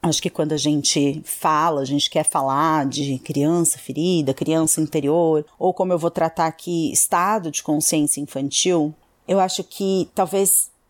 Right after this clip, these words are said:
a forma como você fala com você mesma, a forma como você julga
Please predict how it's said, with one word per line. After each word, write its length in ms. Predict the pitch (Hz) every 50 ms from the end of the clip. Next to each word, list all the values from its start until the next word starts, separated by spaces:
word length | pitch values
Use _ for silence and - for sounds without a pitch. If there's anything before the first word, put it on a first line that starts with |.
| _ _ -
a 80 | -
forma 880 | - - - - - - 233 220 226 254 285 285 269 220 208 196 190 180
como 440 | - - - 185 180 175 175 165 160
você 680 | 151 147 151 156 - - - - - 160 143 139 151 - _ _ _ _
fala 640 | _ - - - - - 180 175 175 180 180 160 160
com 220 | 160 - - 165 160
você 320 | 147 156 151 - - 156
mesma, 600 | 156 151 143 139 131 131 131 139 147 143 143 - _ _ _ _ _ _ _ _ _ _ -
a 80 | - 165
forma 480 | - - - 202 190 190 185 185 175
como 300 | 170 - - 170 170 165
você 680 | 160 151 160 160 - - - - 165 165 156 151 151 156 _ _ _ _ _ _ _ _ -
julga 800 | - 151 147 151 165 202 208 190 170 156 143 165 147 139 147